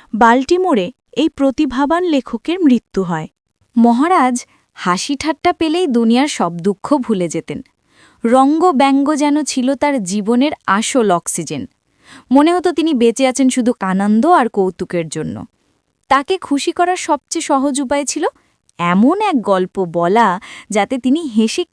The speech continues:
কেঁপে ওঠেন, চোখে জল চলে আসে, আর হাসতে হাসতে পেট চেপে ধরা লাগে। যেমন রাজামশাই, তেমনই তার সভাসদরাও। হাস্যরসের রাজদরবারে গাম্ভীর্যের কোনো স্থান ছিল না। সাতজন মন্ত্রী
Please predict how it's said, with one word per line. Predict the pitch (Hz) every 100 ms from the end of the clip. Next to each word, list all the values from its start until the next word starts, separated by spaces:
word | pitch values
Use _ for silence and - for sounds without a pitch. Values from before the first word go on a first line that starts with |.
| -
কেঁপে | 220 226 233 175
ওঠেন, | 143 175 131 - _ - -
চোখে | 277 247 233
জল | 180 165
চলে | 160 220 233
আসে, | 285 - 190 - _ _ _
আর | 294
হাসতে | 320 311 294 339
হাসতে | 320 339
পেট | 285 294 277
চেপে | - 269 269
ধরা | 233 226
লাগে। | 214 208 190 208 _ _ _ _ _
যেমন | 196 180 226 226 277 320
রাজামশাই, | 254 196 214 262 302 - 453 - _ _ -
তেমনই | 214 220 240 254
তার | 277
সভাসদরাও। | 311 - 185 175 - 175 160 151 - _ _ _ _ _ _
হাস্যরসের | - 240 - 370 370 349 370 285
রাজদরবারে | 240 214 190 226 220 240 269
গাম্ভীর্যের | 180 180 196 233 240 311 311 330
কোনো | - 311
স্থান | 302 - 254 247
ছিল | - 262 262
না। | 247 151 - _ _ _ - -
সাতজন | - 214 214 226 349 381
মন্ত্রী | 226 214 262 262 330